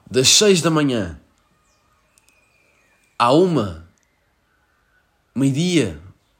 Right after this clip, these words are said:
é bom dia. Do meio-dia a uma até às oito, é boa tarde. Das oito, nove para a frente, é boa noite. Pá, a malta que às seis da tarde está-me a dizer boa noite. Tipo, não estás bem, percebes?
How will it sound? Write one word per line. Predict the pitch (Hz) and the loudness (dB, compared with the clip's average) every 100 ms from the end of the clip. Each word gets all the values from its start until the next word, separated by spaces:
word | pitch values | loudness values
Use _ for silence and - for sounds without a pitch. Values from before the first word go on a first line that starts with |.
| _ - | _ -8
é | |
bom | 98 117 | -6 -4
dia. | 107 87 73 76 _ _ _ _ _ _ _ _ _ _ | -6 -8 -12 -20 _ _ _ _ _ _ _ _ _ _
Do | 120 | -6
meio-dia | 143 165 160 214 | 0 0 2 2
a | 214 | 2
uma | 190 175 123 90 80 80 _ _ _ _ _ - | 2 0 -2 -4 -10 -18 _ _ _ _ _ -6
até | 175 - 226 233 185 113 85 76 - - _ | -6 0 4 6 4 0 -10 -18 -20 -20 _
às | 110 123 104 | -6 -4 2
oito, | 185 190 - - _ _ _ - | 2 0 -8 -20 _ _ _ -8
é | 104 | -6
boa | 101 117 | -4 -4
tarde. | 110 90 85 98 _ _ _ _ _ _ - | -6 -8 -12 -20 _ _ _ _ _ _ -4
Das | 151 156 | 0 4
oito, | 214 196 165 | 4 2 0
nove | 160 113 - - | 0 0 -6 -8
para | - | -2
a | 117 | -2
frente, | - 139 160 165 - - | -2 -4 -6 -8 -14 -8
é | 160 | -4
boa | 202 | -2
noite. | 208 196 160 - _ _ _ _ _ _ _ _ | -2 -2 -6 -18 _ _ _ _ _ _ _ _
Pá, | 175 | 0
a | |
malta | 123 139 160 | 2 0 0
que | 160 | -2
às | 156 | -2
seis | 165 | 0
da | 175 | 0
tarde | 185 185 | 2 0
está-me | 190 | 0
a | 196 | -2
dizer | 185 | -2
boa | 214 | -2
noite. | 214 202 - | -2 -4 -8
Tipo, | - - | -20 -12
não | 104 | -8
estás | 107 139 | -2 -2
bem, | 165 170 147 | 0 -2 -4
percebes? | 98 - 95 110 | -8 -10 -10 -10